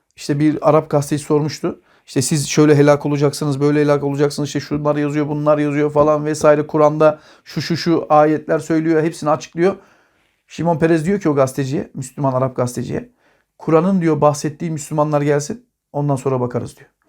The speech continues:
Adamlar bak neyi biliyor. Arap-İsrail savaşlarında da bunu kısmen zaten o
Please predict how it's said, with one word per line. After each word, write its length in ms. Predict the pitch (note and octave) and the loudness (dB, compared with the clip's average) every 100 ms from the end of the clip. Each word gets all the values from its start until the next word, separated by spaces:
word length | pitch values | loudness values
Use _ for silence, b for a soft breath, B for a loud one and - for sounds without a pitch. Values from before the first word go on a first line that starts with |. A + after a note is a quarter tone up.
| _ _ _ - | _ _ _ -6
Adamlar 400 | C3+ C#3+ D#3+ D#3 | 0 2 4 4
bak 160 | D3+ C#3+ | 2 2
neyi 260 | D3 D3+ | 0 2
biliyor. 220 | C3 A2 - _ _ _ _ _ _ _ _ _ - | 0 -6 -14 _ _ _ _ _ _ _ _ _ 2
Arap-İsrail 540 | D3+ E3 E3 F3+ F3+ | 2 2 0 4 4
savaşlarında 600 | E3 D#3 D3+ - D#3+ F3+ | 4 0 0 -2 -2 0
da 100 | D3 | 0
bunu 160 | B2 B2 | 0 -4
kısmen 280 | - C#3+ B2+ | -6 -6 -2
zaten 320 | B2+ B2+ B2 | -2 0 -4
o 260 | C3 A#2+ | -2 -6